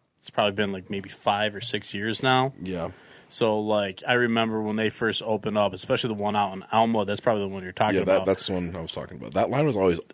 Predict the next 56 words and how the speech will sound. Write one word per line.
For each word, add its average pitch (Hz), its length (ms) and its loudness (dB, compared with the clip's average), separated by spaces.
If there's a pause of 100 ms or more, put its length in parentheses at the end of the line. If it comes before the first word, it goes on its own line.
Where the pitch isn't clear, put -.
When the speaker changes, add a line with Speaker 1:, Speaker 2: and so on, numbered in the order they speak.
(220)
Speaker 2:
out 90 160 4
to 185 60 2
the - 40 4
Speaker 1:
Insane. 165 380 2
Speaker 2:
road. - 100 -16
Speaker 1:
It 190 180 2
was 196 200 0
during 165 280 2
the, 160 160 2 (120)
the 147 120 2
chicken 185 360 0
sandwich 110 420 2
wars. 98 320 -2
Speaker 2:
Yes. - 300 -2 (280)
Speaker 1:
When 120 280 2
Speaker 2:
Yes. 113 80 0
Speaker 1:
everyone 117 260 0
was 113 140 -4
battling 123 520 2
over 120 240 0
which 117 300 0
chicken 127 320 0
Speaker 2:
They 113 40 -4
Speaker 1:
sandwich 123 320 2
Speaker 2:
put 143 80 2
signs 117 320 2
Speaker 1:
was 139 120 4
best. 87 120 0
Speaker 2:
on 90 60 2
the 87 40 2
doors 85 120 -2
like, 92 140 2
Speaker 1:
And, 117 100 2
Speaker 2:
"We're 92 60 2
sold 85 280 -2
out." - 420 -14
Speaker 1:
and 110 200 0
Pop-, 147 320 2
it, 139 240 0
that's 156 260 2
what 151 200 4
was 139 180 0
causing 156 420 2
it, 104 80 0
is 98 60 -2
Speaker 2:
Mm-hmm. 113 60 4
Speaker 1:
everyone 120 280 0
wanted 127 320 2
the 127 100 -4
Popeyes 123 540 0
chicken - 280 -6
sandwich. - 840 0
<laughs> - 60 -20 (260)
Speaker 2:
Yep. 78 200 -10 (960)
Speaker 1:
That's 120 220 4
hilarious. 107 720 0